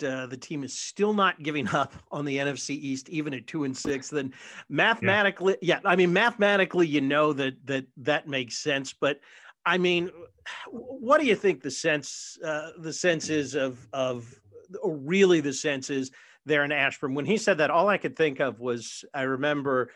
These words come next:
and I don't think Les minds me telling this story, but standing outside the locker room with Les last year, I, it was like week fifteen or sixteen, something like that. And he was just like, "I, I don't know anymore. I, I, I don't know what we say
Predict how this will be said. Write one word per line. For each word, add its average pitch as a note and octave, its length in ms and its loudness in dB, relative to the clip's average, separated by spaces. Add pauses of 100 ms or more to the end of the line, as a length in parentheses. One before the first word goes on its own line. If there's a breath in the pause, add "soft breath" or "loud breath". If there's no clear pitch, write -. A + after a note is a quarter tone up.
(180 loud breath)
and D3 100 2
I D#3 60 6
don't E3 180 2
think D3+ 140 0
Les C#3 340 0
minds B2 260 -6
me B2 120 -8
telling B2+ 280 -6
this A2+ 140 -12
story, B2 300 -4
but A#2 240 -8
standing F3 340 0
outside E3 280 2
the C#3 100 0
locker C3+ 340 2
room C3 220 -2
with B2+ 160 -12
Les C3+ 260 -4
last C3+ 260 -4
year, C#3 220 -4
I, D3+ 60 -2
it F3 120 0
was C#3+ 140 -2
like C3 220 0
week B2 240 -10
fifteen F#3 580 -2
or C3 60 -6
sixteen, D3+ 500 -8
something D3+ 300 -4
like C3 220 -6
that. C3 200 0 (240 loud breath)
And D#3+ 80 0
he D#3+ 60 2
was D3+ 100 0
just D3 260 -6
like, C#3 280 2 (580 soft breath)
"I, F3+ 520 4
I - 20 4
don't A#2+ 160 0
know G2 160 -8
anymore. F#2+ 340 -14
I, E3 320 4
I, D#3+ 140 2
I D#3 40 4
don't C3+ 140 4
know A2 120 -4
what B2 180 -2
we A#2+ 120 0
say B2 140 -2